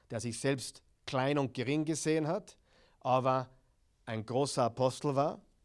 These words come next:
der von Gott und Jesus Christus persönlich zum Apostel berufen wurde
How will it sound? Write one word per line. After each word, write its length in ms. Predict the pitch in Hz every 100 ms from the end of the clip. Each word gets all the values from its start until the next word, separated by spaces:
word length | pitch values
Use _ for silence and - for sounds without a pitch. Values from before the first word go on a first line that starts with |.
| _ _ - - _ _ 131
der 140 | 131
von 300 | 131 135 113
Gott 500 | 147 165 196 - - - _ -
und 200 | - 131
Jesus 400 | 120 147 139 135
Christus 440 | - 151 143 147 -
persönlich 800 | - 131 110 147 160 165 175 -
zum 200 | - 135
Apostel 600 | 117 - 143 143 - 143
berufen 580 | 120 117 143 143 165 147
wurde 380 | 170 170 220